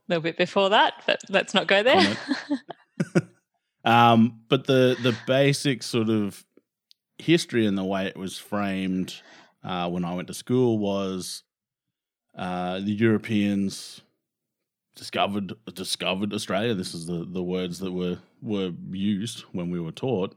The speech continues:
Speaker 2: Um, and they colonized Australia and built settlements and developed,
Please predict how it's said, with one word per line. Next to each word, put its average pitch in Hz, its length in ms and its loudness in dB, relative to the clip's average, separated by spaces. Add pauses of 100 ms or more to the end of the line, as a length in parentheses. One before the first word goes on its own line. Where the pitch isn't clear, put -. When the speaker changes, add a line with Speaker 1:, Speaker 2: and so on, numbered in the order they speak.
Speaker 2:
Um, 87 480 -6
and 90 260 -6
they 87 540 -8 (1000)
colonized 131 680 4
Australia 117 720 2
and 90 500 -6
built 123 220 0
settlements 110 840 0
and 87 460 -6
developed, 101 840 -4